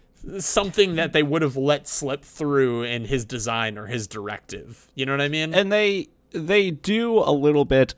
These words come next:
Speaker 2: of, I think, working around that particular issue with,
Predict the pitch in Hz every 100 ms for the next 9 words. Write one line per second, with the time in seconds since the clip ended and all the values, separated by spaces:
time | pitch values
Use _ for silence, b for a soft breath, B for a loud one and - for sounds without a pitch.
0 | - 104 101 98 95 95 98 - - -
1 | _ - 107 123 113 98 - 113 113 117
2 | 123 120 98 113 104 92 101 120 120 110
3 | 98 - 101 104 110 107 98 107 - 127
4 | 123 120 - 107 95 -